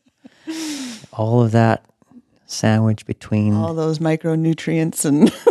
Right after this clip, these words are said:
Speaker 2: <laughs>
Speaker 1: that we would know him and that we
Speaker 2: Yeah.
Speaker 1: would know him.
Speaker 2: Yeah.
Speaker 1: It says, "This is eternal life, that they would know." So eternal life is all about knowing someone.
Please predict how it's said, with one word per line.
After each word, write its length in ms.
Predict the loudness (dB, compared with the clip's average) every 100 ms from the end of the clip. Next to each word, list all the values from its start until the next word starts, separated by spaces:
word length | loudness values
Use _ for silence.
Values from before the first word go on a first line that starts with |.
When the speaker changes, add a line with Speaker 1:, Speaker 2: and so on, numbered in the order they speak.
| 2 -2 -6 -12 -18 _
Speaker 2:
<laughs> 340 | _ -20 _ -2
Speaker 1:
that 160 | 2
we 140 | 4 6
would 160 | 4
know 320 | 4 2 4
him 380 | 2 2 2 0 -8 -20 -18
and 220 | -10 -4
that 180 | -2 -2
we 80 | -4
Speaker 2:
Yeah. 100 | -4 -2
Speaker 1:
would 100 | 0
know 140 | 0
him. 240 | 0 -2 -4 -12
Speaker 2:
Yeah. 420 | -10 -6 -4 -4 -6 _
Speaker 1:
It 120 | -10 -4
says, 260 | -2 -2
"This 200 | -4 -4
is 120 | -4
eternal 440 | -4 -4 -2 0 0
life, 320 | 0 -2 -6
that 180 | -10 -6
they 120 | -4
would 180 | -2 -2
know." 420 | -2 -2 -2 -4 -12 _ _
So 220 | _ -6 -6
eternal 420 | -4 -4 -2 0
life 440 | 0 -2 -4 _ _
is 140 | -8 -4
all 160 | -2
about 340 | -4 -6 -8 -6
knowing 460 | -6 -4 -6 -10 _ _ _ _ _ _ _ _ _
someone. 540 | -16 -10 -8 -6 -8